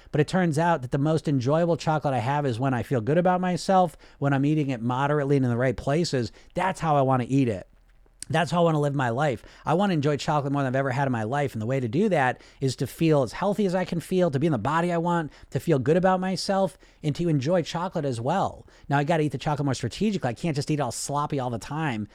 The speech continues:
'cause that's not even enjoyable anyways, you know? And so you hear what I'm saying? That's the hypnosis. I, I don't want you to miss that. That's the hypnosis, you know? Now, there's more to hypnosis than that. That's kind of the initial level of just what we're saying.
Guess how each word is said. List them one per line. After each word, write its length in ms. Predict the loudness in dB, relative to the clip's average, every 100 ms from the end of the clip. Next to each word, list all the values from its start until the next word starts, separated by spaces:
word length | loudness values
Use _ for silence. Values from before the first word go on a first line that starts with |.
| -8
'cause 120 | -4
that's 160 | -2 2
not 80 | 2
even 140 | 4
enjoyable 360 | 2 2 4 4
anyways, 560 | 2 0 -6 -12 -20 -20 _ _
you 80 | -4
know? 260 | -2 -2 -6 -10 -6
And 140 | -2 0
so 120 | 2
you 120 | 4
hear 140 | 6
what 60 | 6
I'm 60 | 6
saying? 220 | 2 2
That's 240 | 0 0
the 80 | 0
hypnosis. 540 | 0 0 0 0 0
I, 60 | -2
I 120 | 2
don't 100 | 4
want 200 | 4 2
you 100 | -2
to 60 | -2
miss 240 | 0 -2
that. 260 | 0 -2 0
That's 300 | -2 -2 -6 _ 2
the 100 | 2
hypnosis, 720 | 4 2 0 0 -4 -6 -16 _ _ _
you 100 | -2
know? 200 | 0 -2 -4 -16 -2
Now, 120 | 2
there's 200 | 4 4
more 260 | 4 4 4
to 100 | 4
hypnosis 520 | 2 2 0 0 0
than 180 | 2 2
that. 320 | 2 -2 -6 -20 -6
That's 180 | -2 0
kind 160 | 2 4
of 60 |
the 60 | 4
initial 500 | 4 2 0 -2 0
level 340 | 0 2 0
of 80 | 0
just 200 | -4 -2
what 120 | -4
we're 160 | -2 -4
saying. 540 | -2 0 2 0 -8